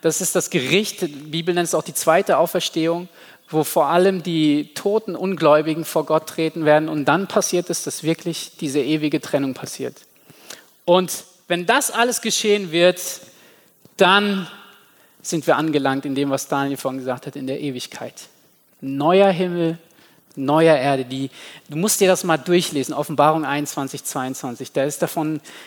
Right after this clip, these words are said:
geschrieben, dass selbst Lamm und Löwe friedlich nebeneinander leben werden.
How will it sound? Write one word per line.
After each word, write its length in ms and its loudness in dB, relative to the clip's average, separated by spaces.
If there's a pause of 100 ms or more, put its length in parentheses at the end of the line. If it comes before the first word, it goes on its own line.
geschrieben, 500 -2
dass 220 0
selbst 420 2
Lamm 600 2 (420)
und 220 -2
Löwe 600 2 (920)
friedlich 520 -4
nebeneinander 460 -2
leben 260 -6
werden. 280 -10